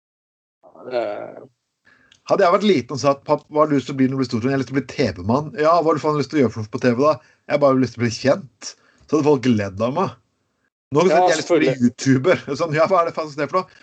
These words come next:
Speaker 2: «Har du lyst til å drive med reiseprogram?» Og for å si det sånn,
Speaker 1: Ja.
Speaker 2: YouTuber er forskjellige. Det finnes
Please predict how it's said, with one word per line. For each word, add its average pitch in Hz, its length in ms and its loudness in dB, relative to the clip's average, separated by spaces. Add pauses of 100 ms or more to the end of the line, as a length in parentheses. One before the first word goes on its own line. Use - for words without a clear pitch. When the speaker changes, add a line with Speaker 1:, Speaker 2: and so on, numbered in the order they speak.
(120)
Speaker 2:
«Har 151 80 2
du 160 60 -4
lyst 131 80 -10
til 151 40 -2
å 156 40 0
drive 156 100 -2
med 160 140 2
reiseprogram?» 110 760 -4 (160)
Og 165 240 -2 (240)
for 175 60 -8
å - 20 0
si 180 80 2
det 147 80 -2
sånn, 160 240 -2
Speaker 1:
Ja. 147 240 2 (680)
Speaker 2:
YouTuber 151 440 0
er 127 120 -2
forskjellige. 110 640 -12
Det 147 120 -14
finnes - 180 -10